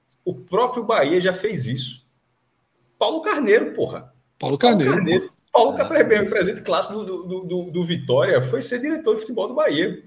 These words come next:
Speaker 2: Isso.
Speaker 1: <laughs> E, e assim, não deu certo nem pra, nem pra ninguém. Nem, não foi bom nem pra Paulo, nem pro Bahia, porra.
Speaker 2: Deixa eu
Speaker 1: E
Speaker 2: fechar
Speaker 1: aqui
Speaker 2: lá
Speaker 1: o máximo
Speaker 2: o
Speaker 1: que, vai, vai, até pra encerrar, o máximo que já aconteceu
Speaker 2: Não,
Speaker 1: aqui
Speaker 2: não encerra não, é o Beto Nacional que ficou em aberto.
Speaker 1: Ah,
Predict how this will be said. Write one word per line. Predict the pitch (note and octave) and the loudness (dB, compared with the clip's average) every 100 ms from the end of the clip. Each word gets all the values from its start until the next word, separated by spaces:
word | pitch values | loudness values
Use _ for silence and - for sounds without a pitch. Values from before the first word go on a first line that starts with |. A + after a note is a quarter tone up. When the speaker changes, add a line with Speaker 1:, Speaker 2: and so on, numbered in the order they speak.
| - | -16
Speaker 2:
Isso. | G#2 F#2 - - | -14 -14 -12 -6
Speaker 1:
<laughs> | - G#4+ A4 G4+ F4 | 0 0 -2 -8 -8
E, | E4+ D#4 C4+ D4 D#4 | -8 -10 -10 -12 -6
e | |
assim, | F4 - G3 C3 B2+ B2+ - _ _ _ _ _ - | -4 -2 -2 -4 -6 -12 -20 _ _ _ _ _ -14
não | F4+ F#4+ | -8 -2
deu | F#4 | 0
certo | - G#3+ G#3 | 4 2 2
nem | C#4+ D#4 | 0 2
pra, | D#4+ D4 | 6 4
nem | E4 | 4
pra | F#4 | -2
ninguém. | G4+ C#4 A3+ C#4 | -2 -2 -2 -2
Nem, | F#3+ D4 D4+ | -2 -4 -6
não | D4+ | -4
foi | C#4+ | -2
bom | F#3 F3 F3 G3 | -2 -2 -2 -2
nem | B3+ | -2
pra | F4 | -4
Paulo, | - D4+ | -2 -4
nem | F4 | -2
pro | F#4+ | -2
Bahia, | G4 D#4+ A#3 | -2 -2 -8
porra. | - C3 - _ _ _ _ | -10 -16 -16 _ _ _ _
Speaker 2:
Deixa | D#3 F#3 A#3+ | 2 2 4
eu | D4 | 4
Speaker 1:
E | |
Speaker 2:
fechar | B3+ G3+ G#3 | 4 6 6
Speaker 1:
aqui | F3 | 6
Speaker 2:
lá | D#3 D3 C3+ | 6 6 6
Speaker 1:
o | |
máximo | E3+ D3+ - | 4 0 -4
Speaker 2:
o | |
Speaker 1:
que, | - - - F3 - | -12 -10 -8 -4 2
vai, | F3+ - | 2 2
vai, | F3+ F3 E3+ | -4 -2 -2
até | F3 | 0
pra | F#3+ | 0
encerrar, | - B2 | 0 2
o | B2 | 2
máximo | D#3 E3 | 2 0
que | E3 | -2
já | |
aconteceu | D#3+ D#3+ C#3 D3+ | -4 -4 -2 4
Speaker 2:
Não, | C#4 | 6
Speaker 1:
aqui | C4 | 8
Speaker 2:
não | B3+ | 4
encerra | C#4 C4 B3 | 2 0 0
não, | G3 | 0
é | F#3 | -2
o | |
Beto | E3 G#3 A3 | -2 -6 -6
Nacional | A3+ A3 E3+ C#3+ | -8 -8 -6 -8
que | - C#3+ | -8 -14
ficou | B2+ - | -10 -4
em | E3+ | -4
aberto. | B2+ A#2+ | 0 0
Speaker 1:
Ah, | A#2+ - | 0 -2